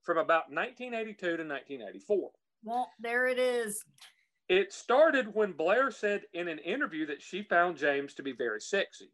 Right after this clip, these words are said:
Speaker 1: Now, never one to miss an opportunity when it came to a lady, James got her number and phoned her. In his book, James claims that Blair became pregnant early in their relationship, but had an abortion and didn't tell him about it until after the fact. He said, quote,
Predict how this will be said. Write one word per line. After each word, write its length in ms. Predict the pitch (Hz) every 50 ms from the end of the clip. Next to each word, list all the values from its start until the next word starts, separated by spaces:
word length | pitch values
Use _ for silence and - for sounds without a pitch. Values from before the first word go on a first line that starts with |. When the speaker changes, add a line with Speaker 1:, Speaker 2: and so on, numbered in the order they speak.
| _ -
Speaker 1:
Now, 140 | 165 175 175
never 260 | 196 247 269 262 233
one 180 | 233 247 240 214
to 100 | 208 175
miss 320 | 165 175 220 269 - -
an 100 | 180 175
opportunity 640 | 196 202 202 - 165 - - 262 339 320 262 202 196
when 200 | 165 160 190 180
it 120 | 175 -
came 240 | - 185 180 180 170
to 160 | - - 147
a 100 | 127 127
lady, 400 | 160 196 185 - 139 139 156 - _ _
James 400 | - 151 170 220 247 220 - -
got 220 | - 180 202 240
her 140 | - 196 202
number 420 | 190 175 185 202 190 156 147 160 - -
and 180 | 160 170 170
phoned 400 | - - 214 233 269 262 240 208
her. 220 | - - 123 120 - - - _
In 100 | - 208
his 140 | 220 220 208
book, 380 | - - 240 302 302 240 - 147
James 540 | 160 190 233 294 311 285 294 - - - _
claims 380 | - - 190 208 214 202 165 -
that 180 | 160 147 - 135
Blair 260 | 147 160 185 247 285
became 380 | 240 220 - 196 185 170 147
pregnant 520 | - - _ 202 220 240 214 196 160 131 - _ _
early 320 | 151 160 202 220 226 208 190
in 100 | 185 175
their 140 | 180 170
relationship, 840 | 160 143 135 139 143 170 196 - - 165 139 - - 151 139 131 123 - _ _
but 140 | 147 147 147
had 220 | - 175 190 196
an 100 | 190 165
abortion 600 | 139 120 117 143 175 233 208 - - 156 143 143 - _
and 160 | 139 135 135
didn't 260 | 131 185 202 - 151 143
tell 300 | - - 214 247 262 214
him 180 | 214 262 262
about 300 | 240 151 156 147 143 143
it 100 | 147 -
until 300 | 135 135 - - 120 113 -
after 300 | 151 160 160 - - 107
the 80 | 101 -
fact. 300 | - - - - _ _
He 120 | _ 160 -
said, 240 | - - 180 - -
quote, 340 | - 180 170 147 120 107